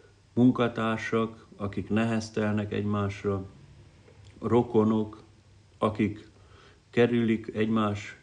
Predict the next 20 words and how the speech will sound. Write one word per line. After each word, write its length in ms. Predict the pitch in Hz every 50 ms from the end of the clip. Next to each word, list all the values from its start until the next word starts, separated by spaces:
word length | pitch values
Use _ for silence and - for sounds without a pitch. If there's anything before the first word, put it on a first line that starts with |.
| -
tekintetét, 1040 | - 117 113 113 - 123 117 113 107 - 113 107 104 - 117 113 113 110 110 - - -
vagy 380 | - 98 98 98 95 - - - - - _ - - -
kerülik 460 | - 123 123 123 123 110 107 107 104
azt, 200 | 113 113 104 -
hogy 120 | - 110 104
egymás 580 | 113 110 113 113 110 107 104 101 101 - - - -
útjába 600 | - 123 120 117 - 110 107 101 98 98 90 -
kerüljenek. 760 | - 110 113 117 117 113 113 110 101 98 98 95 - - - - - - - - - - - - _ -
Egyik, 380 | - 120 117 110 101 104 - -
egyik 340 | - 120 120 120 117 113 113
kiáraton 720 | - - 120 117 110 110 113 110 107 104 104 - 104 101
megy 240 | 101 101 98 101 -
ki, 120 | - -
a 40 | 101
másik 440 | 92 101 107 104 104 104 - 104 -
a 60 | 95
másikon. 800 | 92 104 107 107 110 107 - - 107 - - 104 101 101 95 95 - - - _ - _ _ _ - _ - _ _ _
Eljöttem 600 | _ 107 117 123 131 135 127 - - - 113 110 107
a 60 | 98
haragommal 920 | 92 110 113 117 117 110 107 104 110 107 101 101 101 104 107 107 107 110